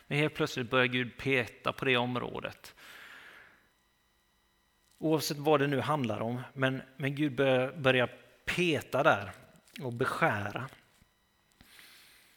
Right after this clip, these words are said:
Och han, han säger att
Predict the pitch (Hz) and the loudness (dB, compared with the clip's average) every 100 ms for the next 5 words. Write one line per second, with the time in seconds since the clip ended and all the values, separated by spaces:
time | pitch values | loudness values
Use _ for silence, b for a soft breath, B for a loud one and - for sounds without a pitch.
0 | B - _ _ _ _ _ _ _ _ | B -20 _ _ _ _ _ _ _ _
1 | _ _ _ _ _ _ _ _ _ _ | _ _ _ _ _ _ _ _ _ _
2 | _ _ _ - 147 135 147 139 139 - | _ _ _ -2 2 4 2 2 -4 -8
3 | - - _ _ _ _ _ _ _ _ | -20 -20 _ _ _ _ _ _ _ _
4 | _ _ _ - 151 147 - 180 127 120 | _ _ _ -6 -4 -2 2 2 4 4
5 | 120 120 - - - | 4 2 0 -6 -6